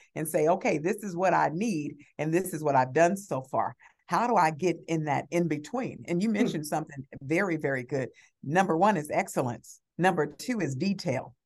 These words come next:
Speaker 1: We need those two things in place in order to get from point A to Z. There is no in between without that detail. We have to create that plan, and we have to be active in moving forward,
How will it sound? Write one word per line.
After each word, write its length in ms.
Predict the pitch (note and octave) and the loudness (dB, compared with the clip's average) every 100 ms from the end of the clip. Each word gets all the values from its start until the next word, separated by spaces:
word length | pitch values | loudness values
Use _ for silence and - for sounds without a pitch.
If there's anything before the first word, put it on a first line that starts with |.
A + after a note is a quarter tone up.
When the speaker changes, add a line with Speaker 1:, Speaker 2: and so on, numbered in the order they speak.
| _ _ | _ _
Speaker 1:
We 160 | D#3+ F#3+ | -2 0
need 300 | F#3 G3 G3 | 0 -2 -2
those 260 | F3 G3+ G3+ | -2 -4 -6
two 180 | A#3+ | -8
things 360 | G#3 G#3+ F#3 D#3 | -2 -2 0 -4
in 260 | B2+ A3+ G#3+ | -2 -2 -2
place 580 | - B3+ D4+ E3+ E3+ - _ - | -6 0 0 -2 -10 -16 _ -4
in 160 | E3+ | 0
order 240 | F3 B3+ A3 | 2 0 0
to 60 | |
get 320 | E3 G#3+ G#4 | -2 -4 -6
from 220 | - F3 D#3+ | -2 -2 -2
point 360 | - F#3 E3 E3 | -2 -2 -2 -4
A 300 | E3+ G#3+ G#3+ | -2 -2 -4
to 200 | G#3 F3 | -4 -4
Z. 340 | C#3+ B3+ B3+ - _ _ _ _ - | -2 -4 -4 -8 _ _ _ _ 0
There 240 | F3+ F#3 | 2 4
is 260 | A#3+ B3+ F3 | 2 2 2
no 400 | E3 D3 C3 B2+ _ - | 2 2 0 -6 _ -4
in 220 | D#3+ C#3+ | -2 -2
between 520 | D3 C#3+ - D4+ F#3+ | -6 -4 -2 -2 -2
without 480 | F#3 F#3 F#3 A3 D#3 | -2 2 2 0 4
that 240 | E3 D3 | 4 4
detail. 540 | D3+ G#3 G#3 C3+ - - _ _ _ _ _ | -2 -6 -4 -4 -6 -18 _ _ _ _ _
We 140 | A2 F3+ | -2 2
have 200 | F3+ A3+ | 2 2
to 120 | F3 | -2
create 320 | G#3+ F3+ F#3 | 2 2 4
that 200 | D#3+ - | 2 2
plan, 560 | - G3 E3+ E3 E3+ E3+ _ _ _ | -2 0 0 0 -4 -8 _ _ _
and 220 | E3+ E3+ | 0 2
we 140 | E3+ E3+ | 2 0
have 340 | E3 F3 E3+ | -2 -4 -4
to 140 | - | -6
be 260 | - D#3 - D#3 | -6 -4 -4 -6
active 380 | F3+ F3+ D#3 | -6 -2 -2
in 120 | D3 D3 | -2 -2
moving 300 | D#3 C#3 C3 | -2 -4 -4
forward, 340 | D3+ B2 - | -2 -2 -6